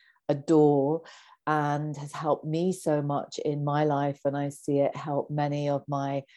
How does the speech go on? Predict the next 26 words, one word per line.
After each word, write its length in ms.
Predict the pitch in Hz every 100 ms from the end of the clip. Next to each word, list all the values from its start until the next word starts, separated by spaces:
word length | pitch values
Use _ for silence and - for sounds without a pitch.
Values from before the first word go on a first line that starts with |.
| - _ -
clients 640 | 165 151 160 156 - -
now 240 | 139 135
as 160 | 143 123
well. 480 | 135 131 160 226 - - - - -
And 140 | 160 170
human 400 | 190 208 226 208
design, 760 | 190 180 175 180 165 156 151 -
it 200 | 165 - - - -
provides 760 | 185 170 165 180 202 214 - -
a 460 | 151 151 151 147 -
map 460 | 147 156 156 147 -
of 340 | 151 147 147 143 _ - -
your 320 | 151 165 170
unique 500 | 165 170 160 160 - -
energy 380 | 156 156 151 147
blueprint 580 | 151 156 151 151 139 -
and 120 | 147
how 680 | 151 - 160 156 156 151 151 - - _ _ _
you're 540 | 160 156 151 151 151 147 - _ _ _ _ _ _ _ _ _ _ - -
designed 680 | 196 156 175 175 196 185 160
to 140 | -
live 560 | 156 160 165 156 156 - -
in 260 | 165 165 165
the 80 | 151
world 600 | 151 165 160 147 143 143 156
at 180 | 147